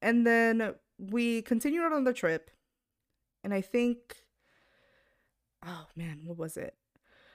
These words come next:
I was texting the girls and I was like, "Okay, we're back on the road. We're, like, two, two hours, two hours. Uh, we still have two hours left on the drive."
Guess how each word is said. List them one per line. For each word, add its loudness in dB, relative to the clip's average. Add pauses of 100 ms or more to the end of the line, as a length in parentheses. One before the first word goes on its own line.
I 6
was 8
texting 2
the 2
girls 4
and -4
I -2
was -2
like, 0
"Okay, 0
we're 2
back 2
on 0
the 2
road. 2
We're, -2
like, -2 (200)
two, -4
two 0
hours, -2 (240)
two -2
hours. -4 (1300)
Uh, -2
we -4
still 2
have 0
two 2
hours 2
left -2
on -2
the -2
drive." -4